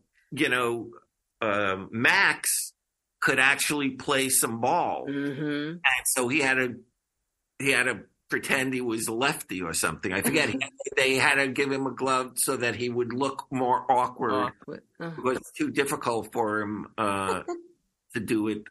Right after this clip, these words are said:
Speaker 1: uh, it, with his natural, uh, throwing hand,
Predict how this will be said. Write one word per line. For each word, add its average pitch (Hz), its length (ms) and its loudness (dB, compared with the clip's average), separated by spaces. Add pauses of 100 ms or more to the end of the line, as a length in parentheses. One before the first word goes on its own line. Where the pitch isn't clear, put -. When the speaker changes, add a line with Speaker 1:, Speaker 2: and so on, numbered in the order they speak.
Speaker 1:
uh, 98 420 0 (100)
it, 92 220 -4
with 107 140 0
his 98 180 -2
natural, 98 800 0 (520)
uh, 95 220 0 (140)
throwing 117 420 2
hand, 85 420 -4